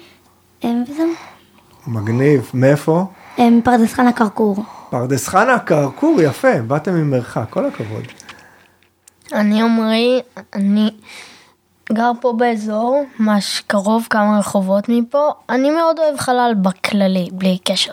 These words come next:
Speaker 3: לשום דבר.
Speaker 2: אוקיי, אני כבר אוהב אתכם, כי גם אני אוהב כל-, אה, חלל בכללי, בלי קשר לשום דבר, והרבה דברים שקשורים לחלל. על מה אנחנו הולכים לדבר היום? על מאדים. איך אתם עם מאדים, בסדר?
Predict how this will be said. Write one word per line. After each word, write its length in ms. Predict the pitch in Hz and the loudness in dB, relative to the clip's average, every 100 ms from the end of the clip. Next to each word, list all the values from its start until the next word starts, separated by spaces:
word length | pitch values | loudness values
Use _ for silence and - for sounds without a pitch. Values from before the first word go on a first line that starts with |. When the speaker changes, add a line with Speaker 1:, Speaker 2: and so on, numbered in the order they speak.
| - | -8
Speaker 3:
לשום 260 | - 208 | -4 -4
דבר. 240 | 214 - - - - - - - - | -4 -8 -16 -18 -20 -20 -20 -20 -6
Speaker 2:
אוקיי, 440 | 143 190 131 127 151 - - | -2 -2 0 0 -2 -6 -8
אני 220 | 123 151 | -2 -2
כבר 260 | 147 156 180 | -2 0 2
אוהב 320 | 170 170 151 | 2 2 0
אתכם, 400 | 151 - 208 285 294 - | -4 -2 0 0 -4 -8
כי 120 | 151 | -6
גם 200 | 143 143 | -4 -2
אני 120 | 151 | 0
אוהב 160 | 156 139 123 - | 0 0 -6 -8
כל-, 80 | 135 | -4
אה, 340 | 131 127 123 120 | -2 0 0 -2
חלל 340 | - 127 127 | -4 -2 -2
בכללי, 460 | 127 - 117 113 120 - _ _ _ | -2 -6 -6 -6 -6 -10 _ _ _
בלי 120 | 117 | -8
קשר 260 | 117 123 127 | -4 -4 -4
לשום 280 | 110 - 165 | -6 -2 2
דבר, 300 | 175 180 156 120 | 2 2 0 -2
והרבה 540 | 127 - 127 120 143 | -2 -2 -2 2 4
דברים 260 | 131 127 120 | 4 2 0
שקשורים 280 | - 117 113 | -2 -4 -2
לחלל. 320 | - 107 98 - - - - _ - | -4 -4 -6 -10 -18 -20 -20 _ -6
על 100 | 117 | 2
מה 80 | 156 | 2
אנחנו 140 | 156 | 2
הולכים 200 | 151 170 | -2 -2
לדבר 280 | 151 131 151 | 0 0 0
היום? 280 | 156 208 196 | 0 0 -4
על 300 | - 156 156 | -4 -2 0
מאדים. 920 | 143 147 151 135 120 113 220 226 131 101 - _ - _ _ _ _ _ _ _ - | 0 -2 -4 -4 -6 -2 0 0 0 -4 -10 _ -20 _ _ _ _ _ _ _ -10
איך 140 | 139 | -4
אתם 180 | 170 175 | -2 0
עם 120 | 156 139 | 2 2
מאדים, 340 | 135 143 170 | 2 0 0
בסדר? 460 | 131 160 180 240 | -2 0 0 0